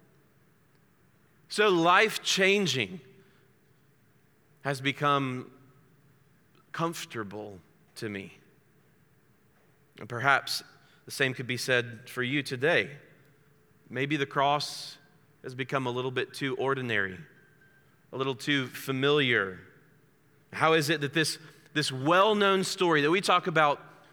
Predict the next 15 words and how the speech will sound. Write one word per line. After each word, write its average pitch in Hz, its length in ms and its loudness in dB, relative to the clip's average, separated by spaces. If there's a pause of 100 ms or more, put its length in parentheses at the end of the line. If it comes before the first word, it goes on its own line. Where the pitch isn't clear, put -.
(340)
all 202 280 4
the 180 120 2
time, 143 520 2 (840)
how 185 200 6
has 220 140 2
it 180 120 2
become 180 380 2
something 180 480 2
to 180 140 0
which 190 200 2
we 160 140 2
nod 160 400 4
with 180 180 0
our 156 180 4
heads, 135 760 2